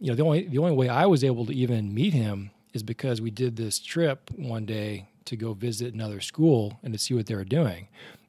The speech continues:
But what, what structures do we have as a history teacher, as a science teacher, as an English teacher, as whatever,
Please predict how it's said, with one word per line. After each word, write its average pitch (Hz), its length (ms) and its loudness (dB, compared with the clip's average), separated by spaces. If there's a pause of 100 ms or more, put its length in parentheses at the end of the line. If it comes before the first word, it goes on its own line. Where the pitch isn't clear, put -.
(140)
But 139 260 0
what, 156 280 -2
what 156 200 0
structures 139 520 0
do 113 220 2
we 120 160 4
have 104 440 -2
as 104 160 -4
a 101 100 -6
history 139 340 -2
teacher, 117 300 -4
as 98 100 -4
a 95 60 -10
science 127 320 0
teacher, 117 280 -2
as 92 80 -4
an - 60 -12
English 127 300 2
teacher, 107 460 -2
as 90 100 -6
whatever, 107 480 0